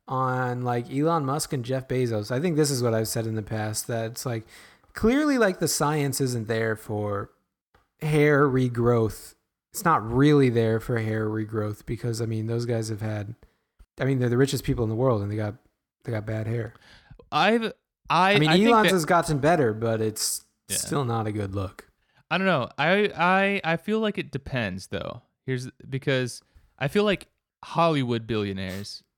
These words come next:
Speaker 2: or even millionaires or, like, they've got it down. Like, uh, I saw people talking about Jerry Seinfeld's hair recently, like, complimenting his plugs, that kind of thing. And then my, from my understanding,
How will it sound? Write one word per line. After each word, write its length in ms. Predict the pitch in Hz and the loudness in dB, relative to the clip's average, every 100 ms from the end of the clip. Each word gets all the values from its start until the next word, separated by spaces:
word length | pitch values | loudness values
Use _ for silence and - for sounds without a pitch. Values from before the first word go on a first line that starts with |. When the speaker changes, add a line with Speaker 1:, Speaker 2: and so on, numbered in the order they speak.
| _ - | _ -4
Speaker 2:
or 280 | 123 110 | -2 0
even 260 | 104 117 98 | -2 -4 -4
millionaires 720 | 104 113 92 92 92 92 - _ | -4 -4 -6 -8 -10 -12 -18 _
or, 240 | 104 92 92 _ _ - | -10 -10 -10 _ _ -14
like, 260 | - 110 101 | -12 -8 -2
they've 180 | 131 | -2
got 220 | 123 101 85 | 0 -2 -4
it 120 | - | -8
down. 300 | 71 53 - - | -12 -12 -14 -6
Like, 340 | 110 104 - _ _ - | -4 -4 -10 _ _ -4
uh, 440 | 107 95 90 98 131 _ - | -2 -2 -4 -8 -14 _ -6
I 100 | 117 | -4
saw 120 | 127 | -2
people 200 | 131 120 | -4 -4
talking 220 | 113 110 | -2 -2
about 320 | 104 98 90 - _ _ - | -2 -4 -4 -8 _ _ -10
Jerry 220 | 110 98 | -4 -4
Seinfeld's 540 | - 113 113 123 120 131 | -2 -4 -2 -2 -2 -2
hair 320 | 127 139 143 _ _ - | -2 -4 -8 _ _ -8
recently, 500 | 135 - - 147 147 _ | -6 -6 -10 -10 -10 _
like, 340 | - - - _ _ - | -10 -10 -12 _ _ -4
complimenting 560 | 127 113 117 110 107 107 | -2 -2 -2 -4 -4 -4
his 180 | 110 | -6
plugs, 600 | - 131 117 127 139 - _ _ _ | -6 -2 0 0 -4 -16 _ _ _
that 100 | 117 | -8
kind 160 | 120 123 | -4 -4
of 60 | - | -6
thing. 300 | 139 147 147 _ _ _ _ | -8 -8 -14 _ _ _ _
And 140 | 113 123 | -4 0
then 340 | 127 123 120 _ | 2 0 -4 _
my, 200 | 120 120 | -4 -4
from 160 | - 139 | 0 2
my 160 | 156 | 2
understanding, 680 | 165 127 - 151 151 104 95 | 2 -2 -2 -2 -2 -2 -6